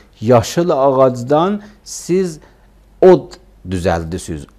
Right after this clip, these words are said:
od təşkil edirsiniz. Bunu Allahu Teala niyə bu qiyamət ayələrində deyibdi? Məruf təfsir bu ayədə budur ki, istəyir Allahu Teala buyursun ki, e,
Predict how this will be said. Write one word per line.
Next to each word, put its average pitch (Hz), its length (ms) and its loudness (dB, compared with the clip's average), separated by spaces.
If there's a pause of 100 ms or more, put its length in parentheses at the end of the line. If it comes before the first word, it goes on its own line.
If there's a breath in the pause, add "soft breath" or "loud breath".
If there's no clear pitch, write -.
od 156 360 4
təşkil - 420 -12
edirsiniz. 78 680 -12 (140)
Bunu 208 180 6
Allahu 180 460 2
Teala 135 260 -2
niyə 120 420 0
bu 110 160 -8
qiyamət 95 540 -4
ayələrində 80 720 -6
deyibdi? 71 480 -16 (840 soft breath)
Məruf 196 680 2
təfsir 170 540 -6
bu 151 120 -2
ayədə 139 420 -2
budur 131 220 -10
ki, - 160 -12
istəyir 123 380 -6
Allahu 98 380 -6
Teala 110 320 -8
buyursun 104 400 -10
ki, 120 200 -10 (840 soft breath)
e, 113 80 -12